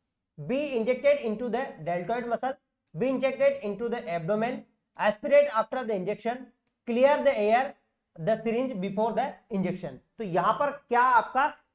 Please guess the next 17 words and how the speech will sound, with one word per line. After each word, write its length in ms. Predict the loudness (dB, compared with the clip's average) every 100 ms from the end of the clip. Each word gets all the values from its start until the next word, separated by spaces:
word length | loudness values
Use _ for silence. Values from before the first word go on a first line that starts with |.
| _ 0
सही 140 | 6
आंसर 280 | 6 4 0
रहेगा? 280 | -2 -4 -6 _ _ _ -6
कहने 140 | -4 -2
का 80 | -2
मतलब 280 | -2 -4
एक 320 | 2 2 2 -2
पेशेंट 360 | -2 0 -4
है 60 | -2
जिसको 280 | -6 -6 -6
अपन 160 | -6
क्या, 160 | -4 -6
क्या 340 | -6 -6 -4
दे 120 | -2 -2
रहे 100 | -4
हैं 80 |
अपन? 160 | -8